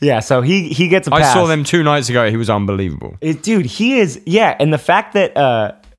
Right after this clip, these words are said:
Speaker 1: that Krim could sit in for that is also insane.
Speaker 2: And he hits hard, actually. It is possible.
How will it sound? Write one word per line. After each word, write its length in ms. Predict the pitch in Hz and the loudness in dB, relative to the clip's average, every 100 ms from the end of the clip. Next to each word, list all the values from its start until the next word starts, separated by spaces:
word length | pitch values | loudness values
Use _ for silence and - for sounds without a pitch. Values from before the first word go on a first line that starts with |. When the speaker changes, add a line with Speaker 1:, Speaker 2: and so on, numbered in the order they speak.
| - | -12
Speaker 1:
that 240 | 123 - | -12 -12
Krim 340 | - 160 165 185 | -6 -2 -2 -2
could 160 | 131 | -6
sit 340 | - - 143 135 | -8 -4 -2 0
in 220 | 120 147 | 0 -2
for 160 | 143 156 | -2 0
that 220 | 175 151 | 0 0
is 160 | 120 | -4
also 420 | 110 110 117 110 98 | -2 -2 0 -2 -4
insane. 560 | 92 - 98 90 80 - _ _ _ _ _ _ _ _ - | -4 -4 -4 -4 -12 -18 _ _ _ _ _ _ _ _ -4
Speaker 2:
And 160 | 101 | -2
he 200 | 113 110 | -2 -2
hits 240 | 101 98 - | -4 -4 -4
hard, 320 | 87 78 71 _ | -2 -2 -6 _
actually. 580 | 82 80 - 78 78 82 - | -6 -6 -6 -6 -6 -8 -8
It 120 | 85 | -6
is 200 | 92 87 | -4 -6
possible. 480 | 78 69 71 67 | -6 -6 -8 -10